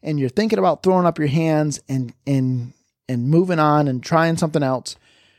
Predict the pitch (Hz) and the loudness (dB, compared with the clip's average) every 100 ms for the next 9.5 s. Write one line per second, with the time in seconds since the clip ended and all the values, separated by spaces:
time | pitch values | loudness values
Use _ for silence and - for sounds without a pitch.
0 | _ - 151 - 262 247 202 180 120 - | _ -8 -6 0 2 4 2 0 -2 -8
1 | _ _ _ _ _ _ _ _ _ _ | _ _ _ _ _ _ _ _ _ _
2 | _ - 233 240 220 202 170 170 170 170 | _ 0 0 2 -2 -2 0 0 2 0
3 | 156 143 _ _ _ _ _ _ _ 143 | -4 -8 _ _ _ _ _ _ _ -4
4 | 160 139 160 180 214 190 170 156 156 139 | 0 2 2 2 2 2 0 0 -4 -2
5 | 131 131 - 131 - 123 _ _ _ 139 | -4 -4 -8 -12 -12 -20 _ _ _ -10
6 | - - 170 156 156 139 _ _ 120 127 | -8 -4 -2 0 -2 -4 _ _ -4 0
7 | 175 180 143 139 123 123 - - 120 - | 4 2 2 -2 -4 -8 -14 -2 -2 -2
8 | - - _ _ _ 135 104 - - - | -14 -20 _ _ _ -4 -4 -10 -4 0
9 | 160 170 127 98 - | 2 2 0 -6 -12